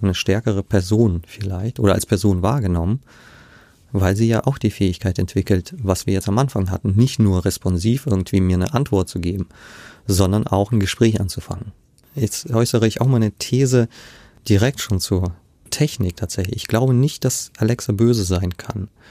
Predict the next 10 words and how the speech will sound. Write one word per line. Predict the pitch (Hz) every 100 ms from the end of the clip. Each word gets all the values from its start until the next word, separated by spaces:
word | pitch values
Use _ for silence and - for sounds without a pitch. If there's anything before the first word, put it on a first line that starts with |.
| - _ _
weil | 98
sie | 95
ihrem | 117 104 101 90
Wesen | 98 131 143
ja | 135 127 127 131 _ _ _ _ _ _ _ _ -
eigentlich | 110 127 - 135
nur | 117 120 127 123
ein | 107 107 113 113 _ _ _ _ _ _ _ _ _ _
Programm | - - 95 - - 107 135
ist, | 143 147 - -